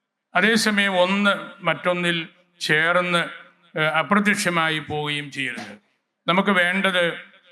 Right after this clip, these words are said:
ഒരു നോബിൾ ഹൈബ്രിഡിറ്റിയാണ്. നിങ്ങൾ അനേകം രാജ്യങ്ങളിൽ നിന്ന് ഉള്ളവരുണ്ട്. ഇവിടെ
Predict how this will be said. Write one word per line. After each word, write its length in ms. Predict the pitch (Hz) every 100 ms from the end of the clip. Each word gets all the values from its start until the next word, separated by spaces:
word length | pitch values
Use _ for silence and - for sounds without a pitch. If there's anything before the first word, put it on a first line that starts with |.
| _
ഒരു 140 | 160 156
നോബിൾ 840 | 156 156 175 196 220 208 208 - - - - - -
ഹൈബ്രിഡിറ്റിയാണ്. 840 | 156 156 165 160 156 156 123 98 87 _ _ _ _
നിങ്ങൾ 260 | 165 170 175 170 170 170 - -
അനേകം 520 | 160 180 202 208 214 196
രാജ്യങ്ങളിൽ 440 | 175 175 180 180
നിന്ന് 340 | 180 175 165 156 - _ _
ഉള്ളവരുണ്ട്. 640 | 160 151 151 147 143 139 143 - _ _
ഇവിടെ 400 | 175 208 208 151